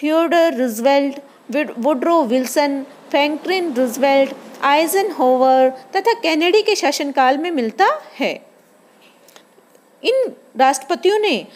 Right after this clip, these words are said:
अपने व्यक्तित्व के माध्यम से, अपने कार्यों के माध्यम से अमेरिकी राष्ट्रपति को सर्वोच्च ऊंचाइयों पर पहुंचाने में योगदान दिया है। अब हम देखते हैं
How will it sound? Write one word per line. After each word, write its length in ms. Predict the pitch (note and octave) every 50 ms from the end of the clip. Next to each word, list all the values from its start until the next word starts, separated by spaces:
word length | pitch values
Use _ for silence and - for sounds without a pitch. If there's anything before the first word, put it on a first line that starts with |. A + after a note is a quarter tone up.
| - - - -
अपने 360 | - D4+ - - A4 A4+ A#4
व्यक्तित्व 540 | E4+ G#3 B3+ - - - - A4 A4+ A4+ A#4+ -
के 100 | A4 G4
माध्यम 440 | D#4+ B3+ B3 A3+ G#3 D4+ C#4 C4
से, 140 | C4 - F#4
अपने 280 | F#4 F#4+ - D4 G4+ G4
कार्यों 360 | D4+ D#4 B3+ B3 B3 D4+ F#4+
के 120 | - A4
माध्यम 420 | G#4 F4+ B3+ A#3+ F#3+ B3+ C#4+ C#4+ C#4+
से 320 | C4+ - E4 B3+ F#3 E3+ - - - - -
अमेरिकी 480 | D4 D4 D4+ D4+ E4 A4+ A#4 A#4+ B4+
राष्ट्रपति 580 | A4 D#4+ C4+ C4+ - - - D4+ C#4+ - C#4+ C4+
को 340 | - - C4+ C4 C4+ C4 C4 - - -
सर्वोच्च 480 | - E4 D4 - C#4 G4+ A#4 A#4 - - -
ऊंचाइयों 460 | A#3 - C#4 B3 B3 B3 B3 B3 A#3
पर 300 | A#3+ B3+ C4 B3 A#3+ B3
पहुंचाने 840 | B3 - - - - C4+ C4+ C#4 C#4 - D#4+ D#4+ F4 F4 F#4 F4
में 160 | E4 D4 C#4+
योगदान 540 | C#4 B3 B3+ A#3+ A3+ G#3 G#3+ B3 C4 G4 B4+ D#5+ E5+ - - - _ -
दिया 280 | G#3+ B3 G#3+ F#3+ G3 F3
है। 400 | E3+ F3 G3+ - - - - _ _ _ _ _ _ _ - - - - - -
अब 100 | - G#4
हम 200 | A4+ B4+ C5+ A#4+
देखते 280 | G4 D4+ C4 - - C4
हैं 280 | C4+ B3+ E4+ F4+ A4+